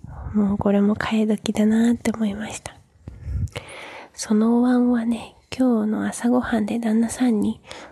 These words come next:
お味噌汁を入れて出したんですけど、<laughs>「結構漏れてるよ」って言われて、「だから早く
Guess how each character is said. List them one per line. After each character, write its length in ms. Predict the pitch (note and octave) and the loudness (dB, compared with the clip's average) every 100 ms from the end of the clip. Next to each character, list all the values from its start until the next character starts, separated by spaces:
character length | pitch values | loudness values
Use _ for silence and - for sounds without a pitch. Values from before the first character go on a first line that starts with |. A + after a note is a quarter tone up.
| _ | _
お 140 | - G#3 | -2 0
味 160 | G#3 | 2
噌 140 | A#3 B3+ | 0 -4
汁 400 | - C#4 B3+ A3+ | -2 2 4 4
を 140 | A3+ | 0
入 140 | C#4+ - | -4 -4
れ 140 | G3+ | -4
て 180 | - G#3 | -2 -2
出 160 | G3+ | -4
し 120 | - - | -6 -2
た 140 | A3 | -2
ん 60 | G3+ | -2
で 100 | G3+ | -4
す 100 | - | -6
け 140 | - | -8
ど、 140 | - - - - - - _ _ _ - - - - - - - | -4 0 4 4 2 -2 _ _ _ -18 -16 -16 -16 -18 -20 -8
<laughs> 60 | - - - - - - - | -4 -4 -4 -10 -10 -16 -12
「結 240 | - B3+ _ | -4 -4 _
構 160 | - E3+ | -2 -2
漏 280 | G#3 F#3+ A3+ | 0 2 2
れ 140 | G#3+ | 2
て 160 | - - | 0 -2
る 180 | G3+ | 0
よ」 120 | G#3 A3+ | 0 -2
っ 40 | |
て 200 | - - | -6 -10
言 140 | - - | -8 -6
わ 80 | |
れ 120 | - - | -8 -10
て、 200 | - _ _ _ _ - - - - - - - - - - - - | -16 _ _ _ _ -14 -14 -16 -18 -18 -18 -20 -20 -16 -16 -16 -8
「だ 140 | - C4+ | 0 0
か 140 | - - | 0 -2
ら 60 | |
早 340 | G#3 - B3+ A#3 | -2 0 2 2
く 280 | - D4 | -2 -6